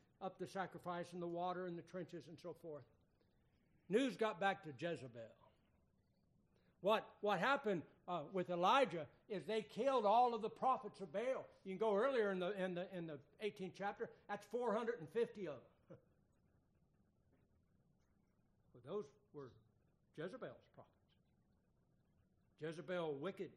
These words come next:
wicked queen. She found out about that and she says, "You go tell Elijah that if it's not the same with you as you've done to my prophets, it will be that way before sundown." And Jezebel,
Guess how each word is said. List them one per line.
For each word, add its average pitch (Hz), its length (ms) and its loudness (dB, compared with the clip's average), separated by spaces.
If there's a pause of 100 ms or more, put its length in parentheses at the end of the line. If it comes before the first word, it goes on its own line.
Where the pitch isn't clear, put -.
(120)
wicked 170 300 -8
queen. 147 240 -10 (1300)
She 196 200 -8
found 190 340 -2
out 190 160 4
about 180 360 -2
that 196 180 -2
and 139 100 -12
she 185 120 -8
says, 156 240 -8
"You 196 100 -10
go 175 260 -6
tell 180 180 -8
Elijah 143 520 -10 (800)
that 135 120 -14 (200)
if 143 180 -16
it's 185 200 -8
not 185 240 -8
the - 60 -10
same 185 400 -8
with 156 180 -8
you 180 240 -6
as 120 100 -10
you've 147 160 -10
done 165 200 -8
to 151 60 -10
my 165 180 -8
prophets, 180 480 -12 (760)
it 160 140 -14
will 147 100 -4
be 156 220 -4
that 156 200 -8
way 147 260 -8
before 135 440 -10 (420)
sundown." 110 400 -16 (1500)
And 110 220 -10
Jezebel, 196 280 -10